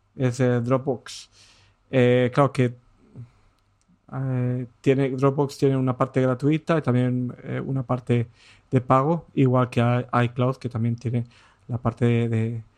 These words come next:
gratuita de iCloud. Básicamente es, es, no sirve para mucho, ¿no? Eh, pero Drop-, Dropbox también tiene dos gigas de espacio gratuito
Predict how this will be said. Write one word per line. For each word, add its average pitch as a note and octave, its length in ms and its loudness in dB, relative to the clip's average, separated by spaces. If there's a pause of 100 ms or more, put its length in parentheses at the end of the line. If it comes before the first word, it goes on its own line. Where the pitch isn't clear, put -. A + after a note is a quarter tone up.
(440)
gratuita A#2+ 500 0
de A2+ 200 2
iCloud. A#2+ 340 -2
Básicamente A#2 560 -2
es, A2 100 -6 (220)
es, A#2 200 -14 (200)
no C3 480 -2
sirve B2+ 220 0
para A#2+ 160 0
mucho, B2+ 280 -2
¿no? D3 220 -4 (540)
Eh, A#2+ 520 -2 (720)
pero B2 220 2
Drop-, B2+ 360 0
Dropbox C#3 500 -2
también B2+ 300 0
tiene B2 300 0
dos B2 260 -2
gigas A#2+ 340 0
de A#2 60 -4
espacio A#2+ 320 -6
gratuito B2 580 -4